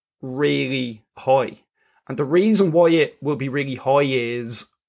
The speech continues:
when you set a minimum shipping charge of five dollars, you are filtering out a lot of the really, really poor quality customers.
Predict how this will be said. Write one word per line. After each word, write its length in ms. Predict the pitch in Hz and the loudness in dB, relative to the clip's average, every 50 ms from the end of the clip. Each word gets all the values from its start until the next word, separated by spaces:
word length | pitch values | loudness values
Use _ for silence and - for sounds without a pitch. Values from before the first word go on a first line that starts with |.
| _ _ _ _ | _ _ _ _
when 580 | - 135 165 160 170 175 185 185 190 185 175 170 _ | 2 4 6 6 6 4 4 2 0 0 -2 -4 _
you 800 | - 147 147 147 147 147 143 147 143 143 143 143 143 139 135 - _ | -4 -2 2 2 4 4 4 2 2 2 2 0 -2 -4 -6 -8 _
set 300 | - - 160 156 147 - | -2 2 2 2 2 0
a 80 | 147 | -2
minimum 420 | 143 143 151 156 151 147 143 135 131 | -4 -2 -2 -2 -2 -2 -2 -4 -4
shipping 380 | 123 - 147 143 - 135 135 | -2 -2 -2 -2 -4 -6 -6
charge 560 | 131 - - 139 135 135 135 131 131 131 - - | -4 0 2 2 4 4 4 2 2 0 -2 -6
of 160 | - 131 - | -10 -12 -6
five 380 | - - 139 151 165 180 165 | -2 0 2 4 4 4 2
dollars, 540 | - 165 175 185 190 196 196 185 160 - - - - - _ _ _ _ _ _ | 4 4 4 4 6 6 4 4 2 0 -4 -10 -14 -20 _ _ _ _ _ _
you 240 | 151 165 170 165 - - | -2 0 0 0 2 2
are 380 | 165 165 165 170 175 175 175 175 | 4 6 6 6 6 4 4 2
filtering 680 | - - - 165 160 160 160 156 151 147 143 139 131 - | 0 0 2 4 4 2 2 0 0 0 0 -2 -4 -2
out 360 | - 143 156 175 190 190 - - - _ _ - | 0 2 2 4 2 0 -2 -8 -14 _ _ -2
a 80 | 151 | 0
lot 440 | 147 147 143 147 156 160 165 - - - - _ | 0 2 4 4 4 4 4 2 -4 -10 -4 _
of 220 | 147 147 147 143 - | 2 2 2 2 2
the 120 | 139 135 | 0 0
really, 760 | 131 127 120 120 127 147 160 160 160 165 160 160 160 147 - | 0 -2 -4 -4 0 2 4 4 4 4 2 0 -2 -6 -6
really 420 | - 135 143 139 139 131 135 131 | -6 -4 -2 -2 -2 -4 -6 -10
poor 400 | 120 - - 139 135 135 135 131 | -12 -6 -2 0 2 2 2 0
quality 600 | 131 - - 127 127 127 127 123 127 127 117 110 _ | -2 -2 0 0 0 0 0 -2 -4 -6 -6 -8 _
customers. 760 | - - - 139 143 143 - - 127 120 107 92 - - - | -8 -2 0 0 0 0 -2 -6 -6 -6 -8 -12 -12 -14 -16